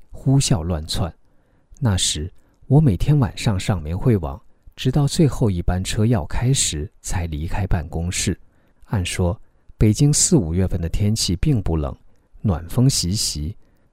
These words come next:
但每晚只要离开办公室走到外边，浑身包括牙齿都会不自觉地打颤，就像在寒冬中穿得太少，控制不住的那种打颤。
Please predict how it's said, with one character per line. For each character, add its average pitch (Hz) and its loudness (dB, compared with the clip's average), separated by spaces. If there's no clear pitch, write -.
但 156 2
每 131 4
晚 139 2
只 - -6
要 85 -2
离 82 -4
开 127 0
办 95 0
公 95 -2
室 - -2
走 71 -4
到 87 -4
外 120 0
边， 87 -2
浑 110 0
身 135 0
包 151 2
括 151 2
牙 85 -4
齿 - -4
都 139 6
会 135 2
不 - -4
自 - 2
觉 80 -4
地 104 0
打 - -12
颤， 90 -4
就 151 4
像 135 2
在 98 -2
寒 90 -6
冬 127 2
中 131 0
穿 143 2
得 101 0
太 - -2
少， - -6
控 156 2
制 - -2
不 92 -4
住 156 0
的 92 0
那 85 -4
种 87 -4
打 - -10
颤。 78 -4